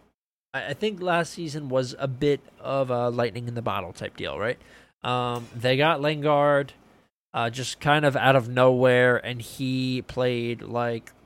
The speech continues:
prime Ronaldinho. Um, I don't think that that happens again this season. I just don't think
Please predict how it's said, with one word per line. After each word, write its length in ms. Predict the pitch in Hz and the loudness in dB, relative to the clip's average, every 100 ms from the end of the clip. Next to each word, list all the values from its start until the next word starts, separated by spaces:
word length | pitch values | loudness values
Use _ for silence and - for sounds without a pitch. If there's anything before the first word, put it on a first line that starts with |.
| 120 - | -16 -12
prime 300 | - 135 127 | -2 0 2
Ronaldinho. 680 | 131 127 120 127 143 165 185 - - - _ _ - | 2 0 0 -4 -4 -2 -4 -6 -20 -20 _ _ -4
Um, 200 | 135 123 | -2 0
I 100 | 131 | 0
don't 140 | 151 | 0
think 160 | 160 143 | -2 -6
that 100 | 139 | 0
that 160 | 139 | 2
happens 300 | 135 139 131 | 2 0 -2
again 320 | 120 113 110 127 | -10 -8 -8 -6
this 140 | 131 | -8
season. 340 | 147 131 131 | -6 -6 -4
I 100 | 117 | -6
just 160 | 117 113 | -6 -10
don't 140 | 117 113 | -14 -14
think 160 | 120 | -16